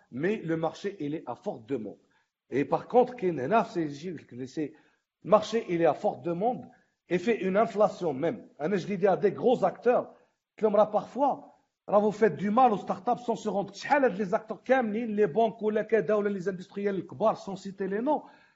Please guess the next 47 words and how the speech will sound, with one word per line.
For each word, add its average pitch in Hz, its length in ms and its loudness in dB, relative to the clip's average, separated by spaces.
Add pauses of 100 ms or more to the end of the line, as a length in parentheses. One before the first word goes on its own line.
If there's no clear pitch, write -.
(220)
كيقول 233 260 2
لك: - 60 -4
"حنا 262 180 2
كنعاونوا 233 420 4
لي 226 100 0
ستارت - 320 -2
اب." - 200 0 (340)
وايماجيني 247 680 2
ستارت - 340 -4
اب 208 140 -2
اللي 196 120 -2
عندها 202 300 -4
ان 208 80 -4
ديفلوبور 202 560 -2
مهايراه، 165 600 -2 (340)
لايك 175 200 -2
عنده 185 220 -2
تو 220 200 -4
ييرز 247 280 0
اكسبيرينس، 180 640 -4 (220)
عاطيه 233 380 2
السالير 240 400 2
اللي 220 200 -2
قاده، 190 420 -2
جو 147 220 -6
با 196 200 -2
سيتي 202 320 -8
لي 190 120 -6
شيفر. - 320 -14 (380)
بغيتو 185 300 -8
كاع 190 140 0
لي 196 100 -4
شيفر، 185 240 -12
الا 196 100 -4
كان 196 140 -6
شي 180 140 -16
سؤال 196 280 -4
على 190 120 -6
لي 196 100 -12
شيفر، 180 220 -14
جو 143 140 -14
بو 208 140 -10
بارلي 190 340 -4
شيفر، 185 300 -14
با 208 80 0
دو - 140 -16
بروبليم. 139 320 -12